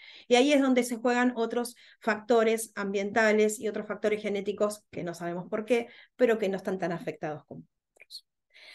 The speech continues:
La otra mutación muy frecuente es la G quinientos cincuenta y uno D, que se encuentra en un cuatro o un cinco por ciento de la población a nivel mundial. Entonces, si uno mira prevalencia,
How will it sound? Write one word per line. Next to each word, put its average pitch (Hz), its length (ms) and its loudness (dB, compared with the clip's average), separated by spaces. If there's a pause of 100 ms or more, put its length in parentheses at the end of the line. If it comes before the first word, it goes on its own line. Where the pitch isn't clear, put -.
(160)
La 269 120 6
otra 311 160 4
mutación 277 480 0
muy 277 220 2
frecuente 294 420 0
es 240 80 -2
la 220 100 -4
G 240 120 2
quinientos 233 380 0
cincuenta 190 360 -4
y 196 60 -2
uno 208 200 0
D, 214 140 2
que 220 100 -6
se 214 120 -4
encuentra 196 320 -2
en 196 80 -2
un 180 80 -6
cuatro 196 260 -2
o 202 40 -4
un 190 40 -6
cinco 185 320 -6
por 180 120 -8
ciento 180 300 -6
de 180 80 0
la 156 120 -4
población 151 400 -8
a 151 60 -12
nivel 127 260 -10
mundial. - 360 -20 (760)
Entonces, 247 280 4
si 285 120 0
uno 277 160 2
mira 285 240 2
prevalencia, 311 880 0